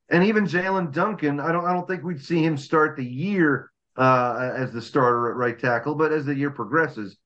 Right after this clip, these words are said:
he's got potential. But, you know, I, I think another, uh, on the, on the other side of the ball, kind of the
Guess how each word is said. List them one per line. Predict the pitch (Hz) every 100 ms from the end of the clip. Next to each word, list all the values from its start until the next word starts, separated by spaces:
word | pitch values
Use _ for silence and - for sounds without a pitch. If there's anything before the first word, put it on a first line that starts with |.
| _ -
he's | 147
got | 135 131 117
potential. | 123 107 127 113 120 127 131 _ _ _
But, | 170 180
you |
know, | 190
I, | 180 180 170
I |
think | 170 196
another, | 165 160 180 185 170 151 -
uh, | 143 139 139
on | 147
the, | 147
on | 147 151
the | 147
other | 151 196
side | 139 143 120
of |
the | 113
ball, | 101 113 117
kind | 147 139
of | 127
the | 120